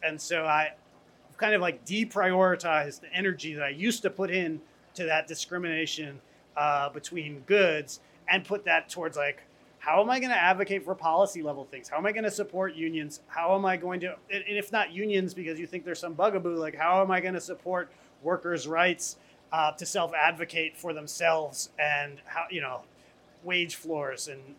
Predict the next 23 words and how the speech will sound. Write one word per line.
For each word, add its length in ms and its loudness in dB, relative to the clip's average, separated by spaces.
and, 160 -10
and 140 -14
advocating 520 0
for, 220 -12
like, 260 -8
you 80 -12
know, 180 -10
trade 280 0
treaties 400 -6
with 120 -4
enforcement 580 0
teeth 360 -12
and, 140 -18
and 180 -10
things 220 -4
like 200 -2
that. 300 6
Um, 460 0
those 280 2
are, 60 0
that's, 400 0
so 120 -2
my, 260 6